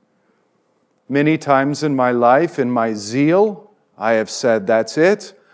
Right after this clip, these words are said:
I'm going all out." Old Testament reading, epistle reading, New Testament reading, Lutheran confessions, praying the Psalms, praying the Lord's Prayer, praying for my family, praying for the church,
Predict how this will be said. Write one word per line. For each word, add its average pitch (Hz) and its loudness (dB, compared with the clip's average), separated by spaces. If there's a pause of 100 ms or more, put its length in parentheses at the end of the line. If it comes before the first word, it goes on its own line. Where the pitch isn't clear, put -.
(220)
I'm 110 -6
going 117 2
all 127 2
out." 90 -4 (640)
Old 151 2
Testament 101 -10
reading, 98 -14
epistle 117 -6
reading, 95 -10 (240)
New 202 2
Testament 107 -10
reading, 92 -12 (340)
Lutheran 123 -4
confessions, 151 -2
praying 233 0
the 196 -2
Psalms, 190 0
praying 104 -6
the 131 -4
Lord's 151 2
Prayer, 160 -2 (120)
praying 269 2
for 233 0
my 208 2
family, 117 -2
praying 107 -6
for 143 -12
the 156 -2
church, - 0